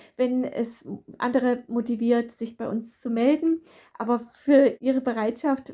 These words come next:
im Podcast mit mir zu sprechen, danke ich Ihnen auf jeden Fall, wünsche Ihnen alles, alles Gute.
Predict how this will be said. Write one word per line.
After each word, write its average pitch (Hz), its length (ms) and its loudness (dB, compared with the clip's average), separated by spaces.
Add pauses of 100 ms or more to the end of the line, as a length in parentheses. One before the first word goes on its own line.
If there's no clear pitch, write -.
im 247 160 -4
Podcast 247 500 -6
mit 220 180 -12
mir 240 220 0
zu 247 100 -6
sprechen, 233 460 -4
danke 269 260 2
ich 311 160 2
Ihnen 262 220 0
auf 247 140 -6
jeden 262 180 -2
Fall, 269 220 0 (260)
wünsche 262 260 4
Ihnen 247 220 -2
alles, 269 300 2
alles 269 360 -2
Gute. 370 340 0